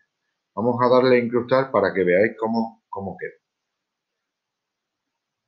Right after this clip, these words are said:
Le damos a, ¿ok? Automáticamente se redimensiona, ¿ok? Y esta es la, la visión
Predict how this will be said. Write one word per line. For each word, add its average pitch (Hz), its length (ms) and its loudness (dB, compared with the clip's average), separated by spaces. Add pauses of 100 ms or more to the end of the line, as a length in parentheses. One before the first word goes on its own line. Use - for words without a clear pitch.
(920)
Le 82 140 -12
damos 98 400 -8
a, 95 200 -2 (540)
¿ok? - 100 -10 (1160)
Automáticamente 95 960 4
se 98 160 0
redimensiona, 95 1040 2 (300)
¿ok? - 80 -14 (800)
Y 104 160 2
esta 135 360 0
es 147 260 -4
la, 95 480 -6
la 92 120 -6
visión 131 680 -8